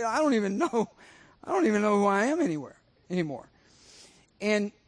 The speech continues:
I know that sounds super Doctor Phil, but this is what, this is where my life was. Plus, I had this secret that was causing destruction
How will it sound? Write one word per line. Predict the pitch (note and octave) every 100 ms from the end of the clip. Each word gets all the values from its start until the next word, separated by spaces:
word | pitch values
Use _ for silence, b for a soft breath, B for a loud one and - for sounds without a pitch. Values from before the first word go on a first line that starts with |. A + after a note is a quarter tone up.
| -
I | A3
know | A#3 G#3
that | G3+
sounds | - F#3 E3+
super | A#3 G3+ F3
Doctor | F3 D#3+ D3+
Phil, | - F#3+ D3 D3 F#3 E3
but | F#3+ F#3+ F3 - _ G3
this | F#3+ B3
is | C#4+ A#3+ G#3+ _ _ G3
what, | G3+ A#3+ A3+ F#3+
this | B3 D#4
is | A3+
where | G#3+ B3
my | A3 G3
life | F3+ A3 C#4+ -
was. | E3 D3+ C3+ C3+ F3 - b b b
Plus, | - C#4 D4
I | A#3+
had | A#3 A3+
this | G#3
secret | - - D4+ E4+ C4 A#3
that | G#3
was | G3
causing | - A#3+ B3 A#3 G#3
destruction | F#3 - - C4+ - A#3+ F#3+